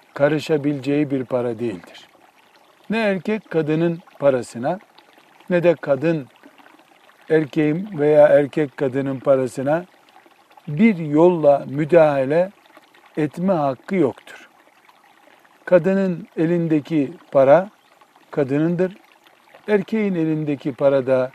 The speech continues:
erkeğindir. Kadının elindeki mehir, erkeğin nikahtan önce veya nikah sonrasında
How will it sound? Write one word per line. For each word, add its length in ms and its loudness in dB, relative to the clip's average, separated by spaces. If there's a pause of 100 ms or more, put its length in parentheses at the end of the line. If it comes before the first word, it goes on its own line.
(380)
erkeğindir. 720 -4 (1120)
Kadının 640 0 (180)
elindeki 580 -2
mehir, 540 0 (1400)
erkeğin 640 0 (460)
nikahtan 580 4
önce 580 0 (520)
veya 340 6
nikah 400 0
sonrasında 840 -2